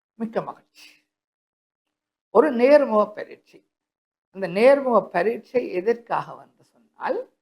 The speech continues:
மூன்று வருட வதிவிட பயிற்சிக்காக மாணவர்களை தெரிவு செய்து, மூன்று வருட வதிவிட பயிற்சியின் பின்னர்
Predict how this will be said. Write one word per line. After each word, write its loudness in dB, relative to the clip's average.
மூன்று 0
வருட 2
வதிவிட -4
பயிற்சிக்காக -4
மாணவர்களை 2
தெரிவு -14
செய்து, -10
மூன்று 0
வருட 2
வதிவிட -2
பயிற்சியின் -14
பின்னர் -6